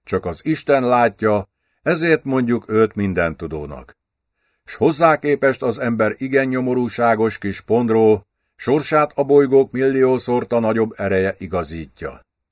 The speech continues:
Mert, hogy a csillagok hatnak az emberre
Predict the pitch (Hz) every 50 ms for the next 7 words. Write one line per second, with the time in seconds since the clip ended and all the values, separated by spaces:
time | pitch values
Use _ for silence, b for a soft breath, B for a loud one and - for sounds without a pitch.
0 | _ _ _ _ _ _ _ _ _ _ _ _ 87 95 107 120 131 135 120 -
1 | _ - _ - 101 107 107 101 - - 123 147 147 143 143 143 147 143 - -
2 | 135 139 139 - 135 131 120 131 120 107 - - 139 139 135 127 110 - 117 117
3 | 120 123 120 113 98 -